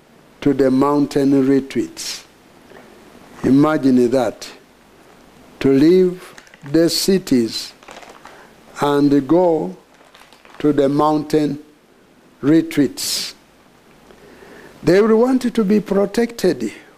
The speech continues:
from the marauding, restless, fear-driven mobs, mobs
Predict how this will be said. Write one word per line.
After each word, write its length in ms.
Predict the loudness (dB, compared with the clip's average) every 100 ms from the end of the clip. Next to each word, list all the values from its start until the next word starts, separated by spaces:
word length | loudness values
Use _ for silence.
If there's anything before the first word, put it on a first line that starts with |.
| -8
from 380 | -2 0 0
the 120 | 2 0
marauding, 1080 | 0 -2 0 0 -2 -2 -2 -2 -4 -6 -8
restless, 1000 | -2 -2 -2 -4 -2 0 -2 -4 -8 -10 -16 _ _ -20 -20 _ _ _
fear-driven 1900 | -14 -2 2 4 4 2 -2 -18 -20 _ _ _ -20 -6 0 2 2 0 0
mobs, 1120 | -2 0 0 -2 -8 -16 -14 -14 -14 -14 -16 _ _ _ _ _ -12
mobs 1160 | -6 -2 0 0 -2 -8 -18 -14 -12 -12 -14